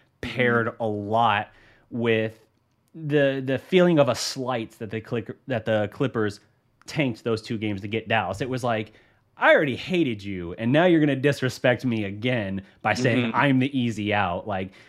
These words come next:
Speaker 2: that pisses me off. I think it was initial spite, like, "All right, I'm gonna show you."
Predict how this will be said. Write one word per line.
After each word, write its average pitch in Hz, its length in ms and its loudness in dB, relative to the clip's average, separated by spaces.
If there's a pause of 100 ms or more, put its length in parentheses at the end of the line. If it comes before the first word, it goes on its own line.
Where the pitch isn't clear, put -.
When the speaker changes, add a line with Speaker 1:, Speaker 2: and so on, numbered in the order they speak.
(120)
Speaker 2:
that 170 220 -2
pisses 143 340 -2
me 104 160 -4
off. 87 260 -8 (520)
I 165 100 4
think 196 220 2
it 175 100 2
was 147 220 0 (100)
initial 156 460 0
spite, - 760 -4
like, 110 320 -2
"All 120 80 2
right, 104 160 4
I'm 123 140 0
gonna 131 100 -4
show 113 240 -4
you." 87 320 -8